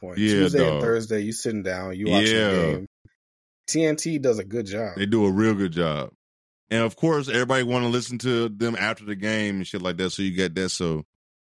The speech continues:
Speaker 2: man, E S P N
Speaker 1: Jimmy
Speaker 2: as a
Speaker 1: Chuck,
Speaker 2: whole is just
Speaker 1: Jimmy
Speaker 2: folding,
Speaker 1: Shaq.
Speaker 2: dog. They not,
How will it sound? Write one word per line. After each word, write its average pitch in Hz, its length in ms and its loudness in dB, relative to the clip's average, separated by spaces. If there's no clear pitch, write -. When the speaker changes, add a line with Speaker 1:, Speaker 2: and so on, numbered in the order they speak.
Speaker 2:
man, 165 600 0
E 226 80 0
S 269 180 0
P 185 140 -2
N 165 80 0
Speaker 1:
Jimmy 151 60 2
Speaker 2:
as 135 100 -2
a 131 60 2
Speaker 1:
Chuck, 117 80 4
Speaker 2:
whole 143 320 2
is 113 180 -2
just 107 180 0
Speaker 1:
Jimmy 110 100 -4
Speaker 2:
folding, 107 380 2
Speaker 1:
Shaq. 87 60 -4
Speaker 2:
dog. 85 400 0
They 160 100 -2
not, 117 320 -2